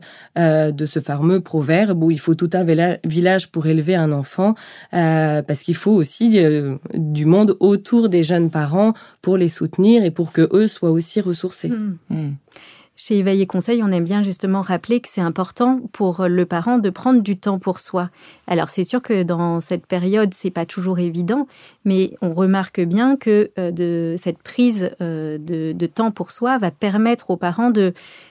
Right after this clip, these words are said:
Speaker 2: même si c'est que vingt minutes, euh, de, de se retrouver avec lui-même et d'être plus disponible ensuite à son enfant. Et, et c'est cette prise de conscience-là aussi, euh, qui,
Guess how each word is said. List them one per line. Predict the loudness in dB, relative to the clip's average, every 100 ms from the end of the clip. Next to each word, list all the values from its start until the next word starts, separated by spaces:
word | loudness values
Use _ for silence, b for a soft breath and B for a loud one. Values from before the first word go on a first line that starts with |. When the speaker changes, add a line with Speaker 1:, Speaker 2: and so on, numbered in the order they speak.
| B
Speaker 2:
même | 2 2
si | 2
c'est | -2
que | 0
vingt | 2 4 6
minutes, | 8 6 4 -2 -14 -6
euh, | -2 0
de, | 0 -2
de | 0 -2
se | 0
retrouver | 0 2 2 0 2 4 2 0 -6
avec | -2 -4 -2
lui-même | 0 0 0 -2 -4 b b -2
et | 0
d'être | 0 -2
plus | -2
disponible | 0 0 0 2 4 2
ensuite | 0 -2 -4 -4
à | -4
son | -2 -2
enfant. | -2 -6 -10 -12 _
Et, | -6 -4 -6
et | -6 -4 -4
c'est | -8 -8 -8
cette | -6 -8
prise | -6 -4
de | -4
conscience-là | -4 -6 -6 -6 -4 -2
aussi, | -4 -4 -4 -4
euh, | -6 -10 b b b _
qui, | -10 -10